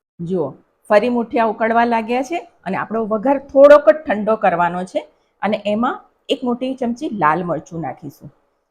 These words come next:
એટલે તેલ ગરમ છે અને મરચાંને સરસ આ રીતે આપણે હલાવી અને વઘાર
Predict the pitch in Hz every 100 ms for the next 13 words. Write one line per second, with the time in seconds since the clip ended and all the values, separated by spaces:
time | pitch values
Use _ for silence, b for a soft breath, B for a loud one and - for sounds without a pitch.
0 | - 170 170 208 214 208 220 240 240 294
1 | - - _ _ _ 165 175 175 175 208
2 | 214 214 185 190 196 190 180 190 202 185
3 | 220 240 170 175 208 240 262 - _ _
4 | _ 165 180 160 156 175